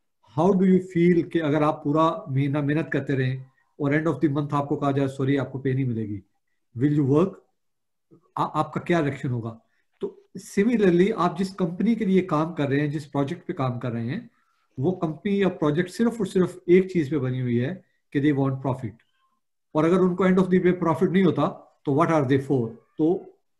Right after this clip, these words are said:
आप ये समझिए कि अब वो profit में कौन जिम्मेदार है?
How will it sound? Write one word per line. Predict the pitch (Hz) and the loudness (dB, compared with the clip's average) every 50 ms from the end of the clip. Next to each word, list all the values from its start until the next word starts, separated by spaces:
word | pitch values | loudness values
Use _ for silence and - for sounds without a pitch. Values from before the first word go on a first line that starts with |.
| _ - | _ -2
आप | 151 160 160 170 | 0 0 0 0
ये | 208 190 | -4 -4
समझिए | - 202 180 160 151 170 185 190 | -2 -2 -2 -2 2 2 2 2
कि | 190 202 196 | 2 0 0
अब | 196 - - 170 147 131 127 | 0 0 -4 -6 -4 -4 -2
वो | 131 180 208 220 247 233 190 - - | 0 2 2 2 0 -2 -6 -8 -4
profit | 170 160 156 - - 214 214 196 - - - 208 202 196 208 202 196 | -2 -2 -2 0 0 -2 -2 -2 -6 -4 2 6 6 6 6 6 2
में | 190 165 170 175 180 180 - | 0 0 0 0 0 0 -2
कौन | - 180 185 202 196 | -2 -2 0 0 2
जिम्मेदार | 170 185 175 185 185 180 180 180 175 | 0 2 2 2 2 2 2 2 2
है? | 165 180 180 180 196 196 - | 0 0 -2 -2 -2 -4 -8